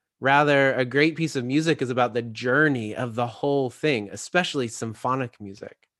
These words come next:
It's about being immersed in the music. Sometimes prayer, when we pray and try to hear something from God, we miss the experience of prayer for the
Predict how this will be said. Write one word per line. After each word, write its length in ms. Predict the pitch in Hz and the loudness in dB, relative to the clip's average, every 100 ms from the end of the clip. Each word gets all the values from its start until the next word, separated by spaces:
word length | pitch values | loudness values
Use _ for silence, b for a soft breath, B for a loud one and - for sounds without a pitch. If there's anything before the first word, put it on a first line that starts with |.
| _ _ _ _ | _ _ _ _
It's 140 | - 131 | -8 2
about 240 | 165 160 | 4 4
being 300 | 143 156 147 | 4 4 2
immersed 840 | 139 139 135 143 156 165 - - - | -2 -2 0 2 2 0 -6 -10 -6
in 220 | 135 135 | -4 -2
the 80 | 127 | -4
music. 480 | 120 120 127 104 - _ _ _ _ _ _ _ _ _ | -4 -8 -8 -10 -16 _ _ _ _ _ _ _ _ _
Sometimes 440 | - 170 175 139 - | -2 0 2 0 -2
prayer, 640 | - 143 139 135 127 120 b b b b | -4 2 4 4 2 -2 b b b b
when 140 | 127 | -2
we 80 | 131 | -2
pray 300 | 120 151 139 | 2 2 4
and 100 | 120 | 2
try 160 | 139 | 2
to 80 | 127 | 2
hear 500 | 113 - 135 135 135 - | 0 0 2 4 0 -2
something 400 | 131 123 120 113 | -4 -2 -4 -4
from 240 | 113 110 | -6 -6
God, 300 | 123 127 117 | 0 2 2
we 140 | 117 | -2
miss 520 | 113 120 139 143 - - _ _ _ | -4 -2 -4 -4 -12 -18 _ _ _
the 140 | 127 | -2
experience 960 | 120 - - - - 143 151 123 113 104 | -2 -4 -14 -10 -2 0 2 2 -2 -6
of 160 | 104 - | -12 -10
prayer 440 | - 147 139 117 | -4 0 2 0
for 180 | - 123 | -2 -6
the 260 | 120 117 | -4 -6